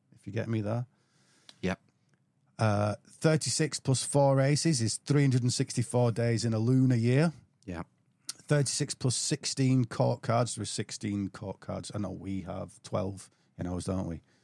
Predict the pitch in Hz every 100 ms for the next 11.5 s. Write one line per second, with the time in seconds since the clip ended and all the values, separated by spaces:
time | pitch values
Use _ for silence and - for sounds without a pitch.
0 | _ _ _ - 107 110 98 98 92 92
1 | 90 92 87 87 82 104 101 87 - 92
2 | 104 101 98 92 110 95 95 - - 90
3 | 85 - - _ 92 - 135 - - 101
4 | 123 - _ _ _ _ - 107 101 95
5 | 90 90 _ _ - 110 107 - 139 -
6 | 127 - 117 113 - 117 107 117 113 -
7 | 113 107 95 92 - 117 - - 117 110
8 | - 98 101 107 113 113 - - 160 175
9 | 139 120 120 117 120 117 117 135 117 151
10 | 151 139 143 127 123 117 120 110 - 107
11 | 110 104 107 117